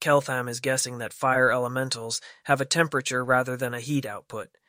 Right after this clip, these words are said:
and that this maximum temperature is too low to melt metal.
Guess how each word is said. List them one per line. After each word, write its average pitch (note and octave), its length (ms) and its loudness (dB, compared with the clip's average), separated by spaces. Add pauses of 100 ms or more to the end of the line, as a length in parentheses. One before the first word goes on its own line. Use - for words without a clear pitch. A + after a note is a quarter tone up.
(340)
and B2+ 100 -4
that C3 140 0
this C3 180 0
maximum C3+ 480 2
temperature B2+ 540 -2
is A#2+ 100 -4
too C#3 240 0
low B2+ 300 4
to A#2+ 120 -6
melt A#2+ 260 -4
metal. A#2+ 420 -8